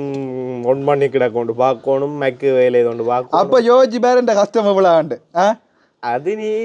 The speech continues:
Speaker 1: செய்யலாம் தானேடா, அப்ப
Speaker 2: எடே.
Speaker 1: நீ ஏன்டா அப்பா?
Speaker 2: யோசிச்சு பாரு, நீ இப்ப விளங்கிட்டு தானே கஷ்டம்.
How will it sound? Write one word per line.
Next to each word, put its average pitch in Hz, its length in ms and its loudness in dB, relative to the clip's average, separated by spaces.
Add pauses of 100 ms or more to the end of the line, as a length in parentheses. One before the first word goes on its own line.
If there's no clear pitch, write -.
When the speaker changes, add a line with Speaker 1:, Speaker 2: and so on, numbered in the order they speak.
Speaker 1:
செய்யலாம் 190 540 4
தானேடா, 156 300 0
அப்ப 156 140 2
Speaker 2:
எடே. 175 140 4
Speaker 1:
நீ 151 60 -6 (140)
ஏன்டா 127 300 -2
அப்பா? - 180 -14 (340)
Speaker 2:
யோசிச்சு 190 400 2
பாரு, 151 180 4 (100)
நீ 165 60 -8 (160)
இப்ப 185 160 0 (100)
விளங்கிட்டு 214 360 0
தானே 175 160 2 (240)
கஷ்டம். 143 320 -4